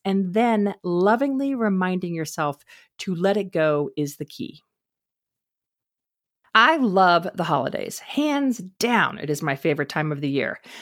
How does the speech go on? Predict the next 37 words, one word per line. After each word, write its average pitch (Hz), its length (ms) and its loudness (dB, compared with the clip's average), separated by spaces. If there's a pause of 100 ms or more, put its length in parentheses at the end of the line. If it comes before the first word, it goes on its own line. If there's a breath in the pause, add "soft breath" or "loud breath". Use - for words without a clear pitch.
(160 loud breath)
My 214 120 2
family 220 360 4
has 175 220 0
lots 175 380 2
of 226 60 -2
traditions, 180 640 -2
and 180 160 2
I 208 80 4
love 170 420 2
every 175 300 2
one 156 200 0
of 135 80 -2
them. 127 280 -6 (180)
But 214 100 2
a 214 40 4
few 262 260 2
years 214 320 2
ago, 151 340 0
I 180 120 2
was 190 180 0
feeling 170 340 -2
burnout. 139 520 -6 (420 loud breath)
My 214 140 4
high-functioning 269 600 0
anxiety 175 400 2
kicked 196 300 -4
into 175 160 0
high 170 220 -2
gear, 151 380 0
and 170 140 0
I 190 60 2
was 196 220 -2
tired 254 320 0
of 262 100 -2
saying 196 380 0
yes 175 460 -2
to 214 220 -2